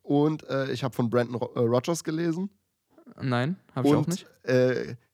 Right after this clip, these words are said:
Speaker 1: ganz utopisch, sehe ich nicht ganz utopisch, äh, Antonio
Speaker 2: Mhm.
Speaker 1: Conte.
Speaker 2: Nein, auch nicht.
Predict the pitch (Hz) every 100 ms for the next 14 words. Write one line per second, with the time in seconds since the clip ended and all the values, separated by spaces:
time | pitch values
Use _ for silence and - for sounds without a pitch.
0 | _ - 147 190 - 160 143 - 151 147
1 | 151 - - - _ _ _ _ _ _
2 | - 110 151 202 180 180 180 139 165 -
3 | 151 151 156 151 - - 147 143 151 -
4 | 139 147 151 143 143 117 110 - - -
5 | _ _ _ _ _ _ _ - 135 117
6 | 123 131 127